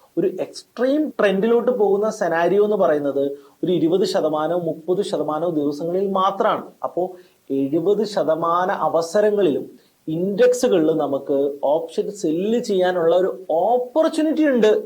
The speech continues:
എന്ന് നമ്മൾ മറന്നു പോകരുത്. അപ്പോ ഒരു ചെറിയ ബുള്ളിഷ് മാർക്കറ്റിൽ,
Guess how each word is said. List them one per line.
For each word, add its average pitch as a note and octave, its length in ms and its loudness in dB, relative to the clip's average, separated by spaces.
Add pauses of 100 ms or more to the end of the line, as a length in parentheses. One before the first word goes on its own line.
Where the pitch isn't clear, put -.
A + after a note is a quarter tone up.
എന്ന് C3+ 160 -4
നമ്മൾ C#3+ 240 -2
മറന്നു D#3+ 280 2
പോകരുത്. C#3+ 280 2 (100)
അപ്പോ F3 160 0 (720)
ഒരു C#3+ 100 -4 (120)
ചെറിയ C#3 320 0 (120)
ബുള്ളിഷ് G3 380 2
മാർക്കറ്റിൽ, D#3+ 360 -2